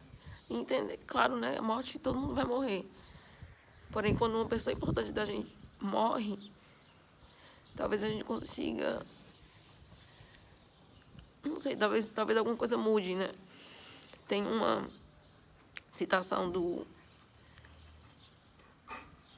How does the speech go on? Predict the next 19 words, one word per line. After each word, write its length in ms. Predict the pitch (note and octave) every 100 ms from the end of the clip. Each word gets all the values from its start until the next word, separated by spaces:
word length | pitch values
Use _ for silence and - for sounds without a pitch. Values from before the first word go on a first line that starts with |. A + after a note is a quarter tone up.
| - - -
do 360 | G3 G3+ G3
José 280 | G3 G3+ -
Saramago 500 | G#3+ A3 G#3+ G#3+ -
que 100 | -
eu 40 | -
gosto 220 | - -
bastante, 600 | - - - - - - - - -
que 120 | -
é 40 |
assim, 380 | - - G#3+ G3 F#3+ - - - - - - - - - - - - - - - -
é, 260 | - -
"Se 160 | - G3+
tens 420 | - G#3+ C4 C4+
um 80 | -
coração 460 | A3 - - -
de 200 | A3 G#3+
ferro, 520 | - - A3 A#3+ A3+ -
bom 200 | G3+ G3
proveito. 640 | - - A3 - - -